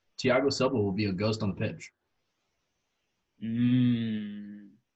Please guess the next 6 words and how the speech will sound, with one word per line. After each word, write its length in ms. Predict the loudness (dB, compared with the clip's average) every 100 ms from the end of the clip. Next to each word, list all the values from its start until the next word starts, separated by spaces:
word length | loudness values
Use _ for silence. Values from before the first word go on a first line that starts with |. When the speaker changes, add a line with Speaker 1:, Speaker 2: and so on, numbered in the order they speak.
| _ _ _ _ _ _
Speaker 1:
Because 840 | -2 -2 0 4 6 6 4 0 -10 _ _ _ _ _ _ -4
of 160 | 0 2
the 60 |
language, 580 | 0 0 -2 -4 -10 -14 _ _
for 140 | 0 2
real. 240 | 0